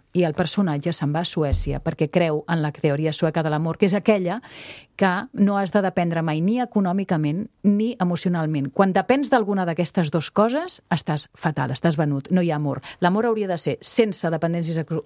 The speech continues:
econòmiques ni emocionals. I aquesta és la teoria sueca de l'amor. I ella va allà i li passa una sèrie de coses i torna a buscar l'amor de la seva vida i ella sí que creu en l'amor romàntic. I,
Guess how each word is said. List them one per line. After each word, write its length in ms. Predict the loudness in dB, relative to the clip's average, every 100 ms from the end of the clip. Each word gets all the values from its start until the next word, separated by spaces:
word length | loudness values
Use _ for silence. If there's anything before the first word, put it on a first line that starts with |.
| -4
econòmiques 640 | 0 0 0 0 -2 -2 0
ni 180 | 2
emocionals. 640 | 0 -2 -2 -2 -2 -6 -12 -14 -12 -6
I 80 | 2
aquesta 240 | 2 4
és 0 |
la 80 | 0
teoria 300 | 2 0 0
sueca 240 | 0 0 0
de 60 |
l'amor. 320 | 0 -2 -2 2
I 140 | 2
ella 160 | 2 0
va 140 | 0
allà 240 | 0 -2 -4 -10 _ _ _ -2
i 80 | 0
li 80 |
passa 380 | 2 0 -2 -4
una 140 | -2 -2
sèrie 220 | -2 0
de 60 | -2
coses 460 | 0 -2 -2 -6 -4 -2
i 60 | 0
torna 300 | 0 0 -2
a 20 |
buscar 300 | -4 0 0
l'amor 240 | 2 2
de 80 | 0
la 80 | 0
seva 300 | 2 2 2
vida 220 | 0 -2 -4 -10 -18 0
i 140 | 2
ella 160 | 2 0
sí 80 | -2
que 120 | 0
creu 220 | 0 0 0
en 80 | 0
l'amor 240 | 0 0
romàntic. 540 | 0 0 -2 -4 -6 -4
I, 140 | -2